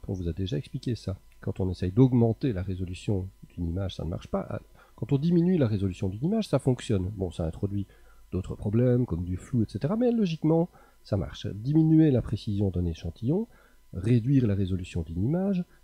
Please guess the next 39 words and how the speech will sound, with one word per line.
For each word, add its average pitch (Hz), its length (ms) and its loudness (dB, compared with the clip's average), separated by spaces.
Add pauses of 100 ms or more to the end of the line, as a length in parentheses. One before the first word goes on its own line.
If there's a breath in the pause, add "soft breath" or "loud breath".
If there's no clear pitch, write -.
(120)
réduire 123 600 2
la 104 100 2
fréquence 104 360 -2
d'échantillonnage 90 800 -4 (260)
d'un 87 200 -6
signal 80 320 -6
sonore, 160 340 0
ça, - 260 2
on 117 140 4
peut. 90 240 0 (1300 loud breath)
Par - 140 0
contre, 190 240 6
l'augmenter, 117 360 6
on 156 80 4
peut 120 120 2
pas. - 160 -10 (840)
On - 60 -10
peut - 60 -10
pas 123 200 0
augmenter 147 680 8
des 123 140 -2
infor-, 110 280 -2
on 101 120 -6
peut 113 100 -2
pas 131 160 -2
inventer 143 480 4
des 135 140 0
informations 110 480 0
qui 131 120 -4
se 113 120 -4
trouveraient 101 480 0
entre 113 260 -2
les 95 220 -2
autres, 110 240 -2
euh, 92 340 -4
informations. 90 600 -4
On 127 120 4
peut 175 140 6
lisser. 180 480 -2